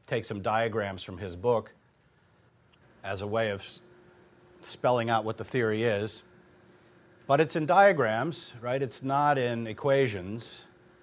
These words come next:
and it's not in some other method, <laughs> uh, because it's, it's hard to write out a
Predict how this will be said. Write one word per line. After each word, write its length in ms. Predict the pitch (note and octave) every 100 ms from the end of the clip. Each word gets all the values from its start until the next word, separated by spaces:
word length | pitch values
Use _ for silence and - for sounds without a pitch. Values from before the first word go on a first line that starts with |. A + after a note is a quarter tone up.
| - - -
and 160 | A2+ A#2+
it's 220 | A#2 -
not 380 | B2+ C3 C3 -
in 480 | A#2+ A#2 A2+ A2 G#2+ - - - - - - - - - - -
some 300 | - C3 A#2+
other 220 | C3 B2
method, 440 | G#2 F#2 G2 A#2 B2+ -
<laughs> 1500 | - - _ - - - - - - - - _ _ _ _ -
uh, 280 | G2+ A2+ A#2+
because 380 | C#3 E3+ C#3+
it's, 220 | C#3+ - - - _
it's 160 | A#2+ A#2
hard 280 | D#3 D3 A#2+
to 240 | A#2 A2
write 280 | G#2+ B2 B2
out 320 | B2+ A#2+ A#2
a 160 | G#2+